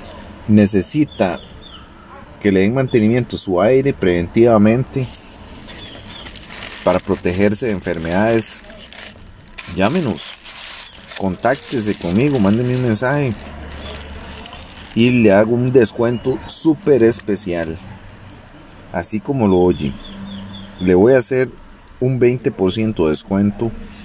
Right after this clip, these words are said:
en ese mantenimiento, en esa limpieza de su aire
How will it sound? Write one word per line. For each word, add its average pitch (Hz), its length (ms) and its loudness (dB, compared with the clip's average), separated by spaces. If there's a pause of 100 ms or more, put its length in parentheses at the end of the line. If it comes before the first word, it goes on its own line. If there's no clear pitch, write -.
(180)
en 98 220 6
ese 120 320 0
mantenimiento, 90 1000 2
en 92 140 4
esa 113 220 -2
limpieza 113 760 2
de 87 80 2
su 85 220 2
aire 113 340 4